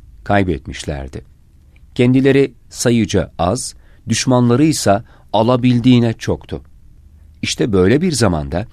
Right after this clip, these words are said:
Müslümanlar halife seçilen Hazreti Ebubekir'e müracaat ederek,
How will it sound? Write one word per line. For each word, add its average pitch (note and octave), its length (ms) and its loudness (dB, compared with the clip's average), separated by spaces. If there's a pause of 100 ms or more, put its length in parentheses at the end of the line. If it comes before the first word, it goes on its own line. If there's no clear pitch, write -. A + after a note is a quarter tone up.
(340)
Müslümanlar B2 800 0 (140)
halife C#3 440 0
seçilen B2 560 -2 (140)
Hazreti A#2 440 0
Ebubekir'e G2+ 600 0
müracaat G#2 640 2
ederek, F2+ 440 -2